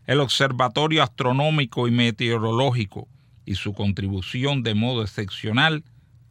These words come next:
al progreso educativo de Cuba. Acerca del patriotismo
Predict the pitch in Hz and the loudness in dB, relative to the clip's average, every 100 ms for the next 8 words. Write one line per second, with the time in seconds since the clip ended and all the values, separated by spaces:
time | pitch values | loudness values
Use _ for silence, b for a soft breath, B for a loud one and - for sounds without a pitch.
0 | _ - 85 - 92 90 107 123 - 101 | _ -12 -12 -10 -8 -4 0 0 -2 -8
1 | 107 _ - - 95 87 82 82 87 95 | -10 _ -20 -12 -6 -6 -6 -8 -4 -4
2 | 90 78 - 87 - - _ - _ _ | -4 -8 -12 -18 -20 -20 _ -20 _ _
3 | b b b b - - 127 131 107 113 | b b b b -14 -2 2 2 0 -2
4 | 110 101 107 107 107 101 139 131 - 113 | -2 -2 -6 -4 -6 -4 -2 -2 -2 -2
5 | 92 | -2